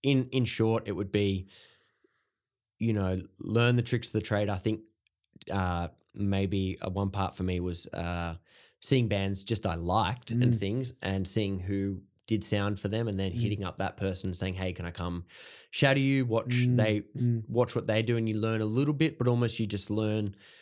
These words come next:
Speaker 1: For me, the things I learned from that was almost the,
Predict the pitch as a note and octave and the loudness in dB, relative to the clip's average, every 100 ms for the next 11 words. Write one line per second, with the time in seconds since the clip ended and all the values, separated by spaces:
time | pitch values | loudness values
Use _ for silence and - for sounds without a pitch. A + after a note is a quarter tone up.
0 | _ - A2+ A2+ G2+ F#2+ G#2 G2+ G2 F#2+ | _ -2 2 2 2 0 0 0 0 -2
1 | G2 F#2 - F#2 F2+ - G2 - - F#2+ | -2 -4 -4 -4 -4 -4 -6 -4 -4 -2
2 | F#2 F#2 - - F#2 F2 F2 | -2 -2 -4 -2 0 0 -4